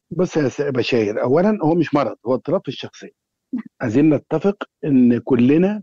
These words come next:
Speaker 1: فينا كل أنواع الشخصيات الموجودة. الشخصية بتاعت الإنسان بتيجي من ثلاث عناصر رئيسية وعنصر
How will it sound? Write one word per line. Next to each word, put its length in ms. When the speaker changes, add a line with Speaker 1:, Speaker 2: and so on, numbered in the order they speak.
Speaker 1:
فينا 180
كل 220
أنواع 240
الشخصيات 480
الموجودة. 440
الشخصية 340
بتاعت 280
الإنسان 460
بتيجي 420
من 300
ثلاث 320
عناصر 380
رئيسية 460
وعنصر 800